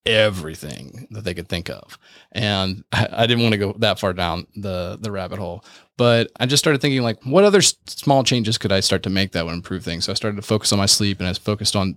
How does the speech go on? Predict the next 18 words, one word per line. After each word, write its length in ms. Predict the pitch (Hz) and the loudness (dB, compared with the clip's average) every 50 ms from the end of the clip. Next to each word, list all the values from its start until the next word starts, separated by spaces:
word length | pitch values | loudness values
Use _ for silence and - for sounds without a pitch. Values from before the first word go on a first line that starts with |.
| - 104 95 | -10 -12 -4
my 140 | 95 107 101 | 0 0 0
diet, 400 | 98 - 95 92 104 107 101 69 | 2 2 2 2 4 2 2 0
of 140 | 90 87 92 | -4 -8 -8
what 200 | 98 101 92 - | -8 -6 -4 -2
I 100 | 85 98 | -2 -2
was 120 | 98 87 - | -2 0 0
actually 360 | 98 104 107 - - 104 98 | 0 0 2 0 0 -2 -2
eating, 380 | - 98 101 95 95 92 92 85 | -2 -4 -4 -2 -2 -2 -4 -4
and 120 | 92 110 - | -6 -4 -2
made 180 | 110 117 117 113 | 0 2 2 4
all 160 | 101 101 98 | 2 2 0
these 160 | 101 98 - | 0 -2 -2
changes. 420 | - 107 101 101 104 98 95 90 | -4 -4 -4 -6 -6 -6 -8 -8
And 320 | 92 117 113 110 110 110 113 - | -6 -6 -4 -4 -4 -4 -2 2
physically, 380 | - 190 208 214 - - 135 120 | 2 4 4 4 2 0 0 0
that 80 | 113 110 | 0 0
was 80 | 104 - | -2 -2
probably 680 | - - 156 165 170 143 135 120 113 104 95 107 - | 0 0 0 0 0 0 0 0 0 -2 -4 -10 -16